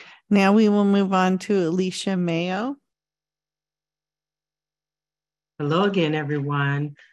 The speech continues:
Speaker 2: Uh, I have a question regarding report number two. Is it, uh, now time for the chair and the vice chair and the other members of the committee, um, to join me on my public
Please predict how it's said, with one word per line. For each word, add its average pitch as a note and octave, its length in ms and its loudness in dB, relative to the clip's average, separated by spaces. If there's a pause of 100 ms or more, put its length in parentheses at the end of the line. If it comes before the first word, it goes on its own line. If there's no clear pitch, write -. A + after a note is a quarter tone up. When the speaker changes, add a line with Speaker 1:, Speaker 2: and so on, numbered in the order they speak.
(180)
Speaker 2:
Uh, C3+ 320 -4
I D#3 220 -4 (220)
have F#3+ 200 -2
a E3 60 -4
question F#3+ 540 0
regarding E3+ 560 -2
report E3+ 440 -6
number F#3+ 280 -4
two. C#3+ 680 -4 (380)
Is D#3 200 0
it, E3+ 180 -2 (300)
uh, D3 140 0
now D#3+ 420 -2
time F3 760 -4 (140)
for D#3 380 -4
the D3+ 180 -6
chair D#3+ 720 -4
and C#3 300 -4
the C3 80 -6
vice D3+ 320 -8
chair D#3+ 320 -6
and D3 140 -4
the C3+ 100 0
other C#3+ 240 -4
members C#3+ 440 -6 (380)
of C3+ 160 -4
the C3 280 0
committee, D3+ 580 -6 (460)
um, B2+ 560 -6
to C3+ 520 -4 (480)
join D#3 480 -4
me D3+ 200 -4
on C#3+ 120 -2
my C#3 120 -2
public D3 400 -6